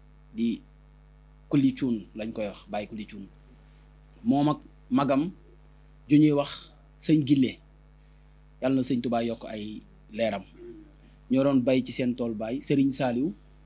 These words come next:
jóge dëkk bu ñuy wax Taset, daal di romb ci tool bi. Bi mu rombee ci tool bi,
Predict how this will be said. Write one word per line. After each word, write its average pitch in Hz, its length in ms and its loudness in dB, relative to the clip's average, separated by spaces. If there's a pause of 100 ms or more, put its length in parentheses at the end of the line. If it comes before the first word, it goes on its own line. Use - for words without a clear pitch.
(480)
jóge 175 380 4 (480)
dëkk 156 320 0
bu 147 100 2
ñuy 160 140 8
wax 151 160 0
Taset, 139 280 -4 (1200)
daal 131 180 2
di 131 80 2
romb 151 420 4
ci 156 140 0
tool 135 200 2
bi. 104 140 -8 (800)
Bi 135 80 0
mu 156 100 4
rombee 160 280 4
ci 156 120 -6
tool 135 200 0
bi, 131 200 -4